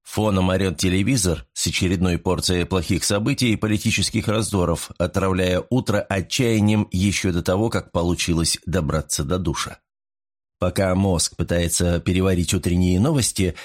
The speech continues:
начинаются попытки вспомнить все, что запланировано на сегодня. Пара встреч, срок сдачи проекта, визит к врачу. Нужно еще и детей отвезти в школу. И, о черт,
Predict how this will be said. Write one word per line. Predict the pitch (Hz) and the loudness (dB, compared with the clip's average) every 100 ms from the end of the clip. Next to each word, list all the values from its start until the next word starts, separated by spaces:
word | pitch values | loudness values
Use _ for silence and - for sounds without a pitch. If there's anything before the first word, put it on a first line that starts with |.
| - | -4
начинаются | 110 107 135 190 175 143 | -2 0 2 0 0 0
попытки | 123 117 175 - 139 | -2 0 0 0 2
вспомнить | 120 - - 131 117 104 - | 2 0 -2 2 4 2 0
все, | - 156 151 | -4 0 0
что | - 120 | 0 -2
запланировано | 104 117 110 101 90 87 90 | -2 0 2 2 2 2 2
на | 90 | 2
сегодня. | 92 120 101 71 - - _ _ _ _ _ _ | 0 0 0 -2 -6 -14 _ _ _ _ _ _
Пара | 87 82 | -2 -2
встреч, | 76 - 123 - - _ _ _ | -2 -2 -2 -4 -8 _ _ _
срок | - 113 104 92 | -6 0 0 0
сдачи | 90 80 98 - 87 | 0 0 0 0 0
проекта, | 90 95 135 139 - 127 - - | 0 0 0 -2 -2 -2 -4 -2
визит | 120 113 113 - | 0 2 2 0
к | - | -2
врачу. | 98 101 - 151 165 127 - _ _ _ _ _ | 0 0 0 2 2 0 -6 _ _ _ _ _
Нужно | 90 107 87 98 | 0 2 2 2
еще | 101 - 113 | 2 2 2
и | 104 | 2
детей | 87 107 - 180 | 2 0 2 0
отвезти | 151 156 143 - | 2 2 2 0
в | 98 | -2
школу. | - - 67 - _ _ _ _ _ _ - | -2 -2 -4 -6 _ _ _ _ _ _ -6
И, | 165 | -2
о | 175 170 | 0 0
черт, | - 110 - - - | 0 -2 -4 -8 -16